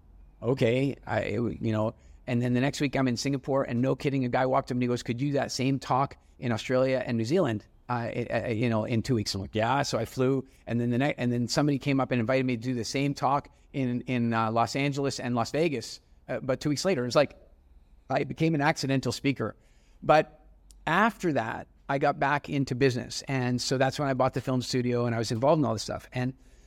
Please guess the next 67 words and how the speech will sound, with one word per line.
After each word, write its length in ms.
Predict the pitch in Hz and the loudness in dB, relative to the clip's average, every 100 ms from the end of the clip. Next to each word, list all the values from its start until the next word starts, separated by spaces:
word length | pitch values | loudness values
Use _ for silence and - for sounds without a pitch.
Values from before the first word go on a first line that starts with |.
| - - - | -20 -18 -4
um, 280 | 143 131 139 - 131 | 0 0 -2 -8 -2
because 380 | 147 190 196 - - - - - - - _ - | 2 4 2 0 -6 -8 -8 -10 -14 -20 _ 2
I 120 | 151 | 4
didn't 280 | 180 220 190 | 4 2 2
really 180 | 185 | 4
understand 380 | 156 135 - 151 | 4 2 0 0
the 60 | 127 | 0
whole 100 | 131 | -2
speaking 320 | - 127 135 | -2 0 0
thing 160 | 135 123 | 0 -2
when 80 | |
I 60 | 117 | -2
had 100 | 117 | -2
my 140 | 117 | -2
first 200 | 107 117 | -2 -2
company. 280 | - 110 117 | -2 -2 -2
And 80 | 120 | 0
I 100 | 160 | -2
can 180 | - 165 | 0 0
tell 200 | 151 139 | 2 2
you, 180 | 113 117 | 0 0
I 140 | 127 | 0
would 100 | 131 | 2
have 120 | 139 - | 0 0
exited 380 | 143 - 156 | -2 0 0
with 140 | 131 120 | 2 0
at 140 | 113 | 0
least 400 | 123 131 147 - | -2 0 0 -2
one 200 | 127 131 | 0 2
more 160 | 131 123 | 2 2
zero 340 | 117 117 113 | 2 0 2
on 80 | 107 | 0
the 100 | 107 | 0
end 120 | 113 | 0
of 60 | 110 | 0
that 140 | 104 | 0
business 360 | 110 104 101 - | -2 -2 -4 -4
if 100 | - | 0
I 80 | 104 | 2
had 120 | 107 | 2
understood 360 | 101 - 92 | -2 -4 -6
this. 300 | 87 - - - _ - | -8 -14 -18 -18 _ -2
No 140 | 127 139 | 2 4
question. 400 | 156 131 - - - _ - - - | 4 2 -2 -12 -20 _ -20 -18 -2
No 160 | 135 151 | 2 4
question 360 | 151 135 135 | 2 0 -2
about 200 | 120 117 | 0 -2
it 120 | 113 | -2
at 140 | 107 104 | -4 -2
all. 260 | 110 107 | -2 -2
I 80 | 107 | -4
would 140 | 117 117 | -2 0
have 100 | 120 | 0
exited 320 | 123 135 120 | -2 -2 -2
with 120 | 120 | -2
at 120 | 117 | -2
least 360 | 131 147 151 156 | 0 2 2 0
another 260 | 131 117 | 0 0
zero 300 | 107 113 110 | 0 0 0
on 140 | 107 107 | 0 0
there, 240 | 104 104 | 0 -2
if 160 | 120 - | -2 -2
not 220 | 131 127 | -2 0
more 200 | 117 120 | 0 0
multiples 420 | 110 107 104 104 | 0 -2 -4 -4
than 100 | 104 | -2
that. 240 | 101 95 | -4 -4